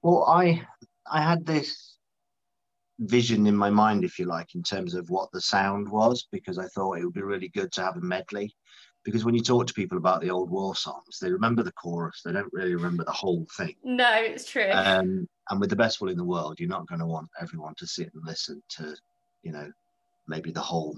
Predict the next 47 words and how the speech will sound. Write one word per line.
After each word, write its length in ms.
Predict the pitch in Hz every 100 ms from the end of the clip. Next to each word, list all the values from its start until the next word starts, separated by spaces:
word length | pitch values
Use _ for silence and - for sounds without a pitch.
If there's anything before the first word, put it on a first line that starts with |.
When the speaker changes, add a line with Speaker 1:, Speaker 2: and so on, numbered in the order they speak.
| -
Speaker 1:
four 240 | - 80
minutes 420 | 80 78 71 -
of 80 | - -
a, 80 | 76 -
of 100 | 82
an 60 | -
old 160 | 76 82
war 220 | 107 101
song. 240 | - 69 -
But 120 | 85
I 60 | 90
thought, 260 | - 101 87
well, 240 | 92 90 _ - _
what 180 | - 101
if, 140 | 113 120
what 220 | - 104 113
if 120 | -
we 80 | 95
stitch 460 | - 98 87 -
three 180 | - 92
or 40 | 87
four 240 | - 82
together? 520 | - 82 90 85 107 - _ _ _ _ _ _ _ _ -
Um, 440 | 90 87 90 90
and 120 | 95
I 100 | 101
had 160 | 110 110
a 40 |
bit 160 | 98 90
of 80 | 85
a 60 |
go 340 | 85 85 90 101 - _ -
and 400 | 92 90 90 87
figured 340 | - 92 90 -
that 180 | 85 - _
a 80 | 92
way 140 | 92
I 160 | 90 87
could 140 | - 87
do 220 | 92 90
it 100 | 90 - -
using 320 | 90 82 85
a, 40 |
a 180 | 82 -
program 460 | - 117 110 104 98
and 80 | 87
my 60 | -